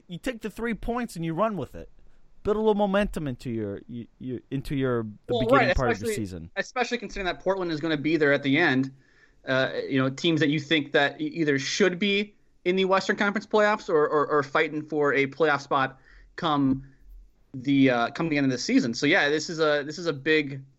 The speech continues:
Speaker 2: big result. This isn't like going into F C Cincinnati and getting three points there. I mean, I, I think, uh, any team, any playoff team should be able to do that. I think you would agree too.
Speaker 1: Yeah, yeah,
Speaker 2: Yeah.
Speaker 1: yeah.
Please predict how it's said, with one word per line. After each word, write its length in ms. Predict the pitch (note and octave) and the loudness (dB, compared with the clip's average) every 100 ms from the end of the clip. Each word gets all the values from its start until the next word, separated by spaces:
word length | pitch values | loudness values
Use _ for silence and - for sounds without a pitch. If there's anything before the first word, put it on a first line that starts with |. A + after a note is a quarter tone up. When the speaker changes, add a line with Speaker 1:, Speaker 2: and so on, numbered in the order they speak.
| _ _ _ _ _ _ _ - | _ _ _ _ _ _ _ -4
Speaker 2:
big 180 | D3 C#3 | -2 0
result. 220 | E3 C#3+ | -2 -2
This 140 | C#3 | -4
isn't 160 | E3 D#3 | -8 -2
like 200 | D3 C3+ | -2 0
going 280 | D3+ D3 C#3+ | 0 2 2
into 180 | C3+ | 2
F 80 | C#3 | 0
C 140 | C3+ C3+ | -2 -4
Cincinnati 540 | C#3+ C3+ C3+ D#3+ A#2+ | -4 -4 0 2 0
and 80 | A#2 | -4
getting 180 | A#2+ A#2 | -6 -6
three 160 | A#2+ | -8
points 320 | A#2+ A#2 A2+ | -6 -8 -4
there. 200 | D3+ C#3+ | 2 2
I 60 | A2+ | 2
mean, 140 | A#2 | -2
I, 160 | A#2 A#2 | -4 -4
I 80 | B2 | -4
think, 380 | C3 C#3 B2+ C3+ | 0 0 0 0
uh, 60 | |
any 240 | B2 C#3+ D3+ | 2 2 0
team, 420 | - C3+ A#2 A2 - _ _ | 0 0 0 -4 -10 _ _
any 140 | F3+ G3+ | 0 2
playoff 320 | E3+ C3 C3 | 2 2 0
team 200 | C#3+ B2 | -2 -2
should 180 | - B2 | -2 -4
be 40 | |
able 140 | A#2+ A#2 | -4 -4
to 40 | |
do 140 | A#2 | -6
that. 300 | A2+ C#3 A#2 - | -2 0 0 -4
I 60 | |
think 220 | A#2 C3 B2 | -6 -4 -2
you 80 | |
would 60 | A#2+ | -4
agree 440 | A#2 C#3+ C3+ E3 - _ | -4 -2 0 -2 -8 _
too. 360 | - C#3 C#3 - _ _ _ _ G#2 | 0 0 0 -8 _ _ _ _ -6
Speaker 1:
Yeah, 240 | E3 G3+ - - - _ _ _ - | -4 -4 -8 -20 -20 _ _ _ -2
yeah, 200 | D#3+ C#3 - - | 0 0 -2 -12
Speaker 2:
Yeah. 100 | C3 - - _ _ _ | -12 -12 -20 _ _ _
Speaker 1:
yeah. 220 | B2 E3 | -2 -2